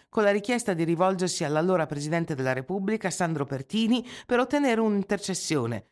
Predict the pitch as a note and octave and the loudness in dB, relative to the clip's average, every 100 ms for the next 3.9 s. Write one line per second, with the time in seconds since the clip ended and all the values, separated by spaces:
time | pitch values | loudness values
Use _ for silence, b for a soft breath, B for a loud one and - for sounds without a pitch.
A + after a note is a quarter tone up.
0 | - C3+ C#3+ F3+ D#3+ C#3+ C#3+ D#3 G#3 - | -6 -4 0 2 2 2 2 0 0 -2
1 | - C4 C#4 B3 G3+ A#3 G3+ F#3 D#3+ E3+ | 0 0 2 2 2 2 2 0 2 0
2 | A3 - A3+ B3 C4 G#3 F3 F#3 G#3+ G#3+ | -2 -2 2 2 2 2 0 0 0 0
3 | G#3 A3 A3+ - B2 - - - | -2 -4 -6 -6 -8 -8 -12 -14